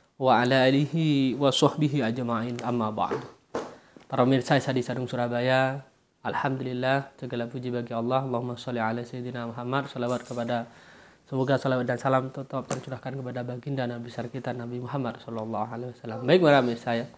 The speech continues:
Untuk kali ini saya akan unboxing, ada sarung B H S di sini yang royal, baik yang gold maupun yang silver. Ada yang gold, yang... dan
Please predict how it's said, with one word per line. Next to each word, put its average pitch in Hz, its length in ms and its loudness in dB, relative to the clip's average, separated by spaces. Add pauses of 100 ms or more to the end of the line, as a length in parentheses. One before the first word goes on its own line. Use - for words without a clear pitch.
(640)
Untuk 170 240 2
kali 180 240 10
ini 202 80 8
saya 151 240 6
akan 139 320 2
unboxing, 147 400 0
ada 131 240 0
sarung 139 480 2
B 131 80 0
H 120 240 -2
S 135 160 0
di 135 160 -4
sini 143 400 -4 (240)
yang 131 240 0
royal, 131 560 2
baik 135 240 4
yang 127 240 0
gold 147 240 6
maupun 131 400 -2
yang 147 240 0 (400)
silver. 131 560 2
Ada 127 240 2
yang 123 160 -2
gold, 147 160 4
yang... 123 160 0 (160)
dan 143 160 -4